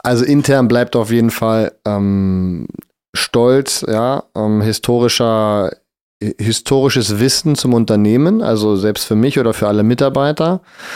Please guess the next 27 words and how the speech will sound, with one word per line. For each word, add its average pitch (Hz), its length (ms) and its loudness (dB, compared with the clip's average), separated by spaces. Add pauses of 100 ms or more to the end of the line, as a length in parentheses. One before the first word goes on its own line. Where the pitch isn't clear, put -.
(320)
Ähm, 110 360 0 (320)
und 131 200 2
ich 123 140 -2
glaube, 120 720 2 (160)
äh, 101 760 -2 (840)
Loyalität 113 720 2
wird 98 200 -4
es 87 100 -6
bringen. 82 460 -6 (260)
Also, 95 400 -2
ähm, 95 400 -2 (500)
diese 101 220 0
Events 107 440 0
auch 107 240 -2
weltweit, 107 680 -2 (200)
ähm, 95 420 -4
hätte 110 260 -4
ich, - 340 -12
hätte 110 240 -2
ich - 80 -4
die 110 120 -2
gleiche 110 360 0
Summe 120 300 2
in 113 180 0
eine 113 40 2
Employer-Brand-Kampagne 110 1000 0
gesteckt, 98 500 -6